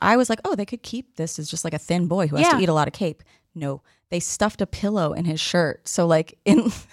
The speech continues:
Speaker 1: <laughs> look up, like, the final dance scene, Revolting Children. Like, this kid is, like, throwing around this pillow in
Speaker 2: Wait.
Speaker 1: circles and stuff, and it's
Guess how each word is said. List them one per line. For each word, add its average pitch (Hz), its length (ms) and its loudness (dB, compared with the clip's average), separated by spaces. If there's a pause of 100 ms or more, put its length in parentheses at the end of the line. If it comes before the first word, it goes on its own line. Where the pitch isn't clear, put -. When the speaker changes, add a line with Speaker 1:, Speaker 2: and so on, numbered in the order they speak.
(200)
Speaker 1:
<laughs> - 680 -16
look 226 240 0
up, 320 160 4
like, 339 140 0
the 294 80 -2
final 196 420 4
dance 143 360 -2
scene, 180 200 -2
Revolting 156 520 -2
Children. 160 440 0
Like, 175 200 0
this 180 180 -2
kid 202 220 -2
is, 226 120 -2
like, 202 140 2
throwing 170 960 2
around 156 720 0 (360)
this 180 160 2
pillow 156 580 4
in 294 100 2
Speaker 2:
Wait. 277 160 6
Speaker 1:
circles 156 520 4
and 151 120 -2
stuff, 143 280 -2
and 165 80 0
it's - 180 -6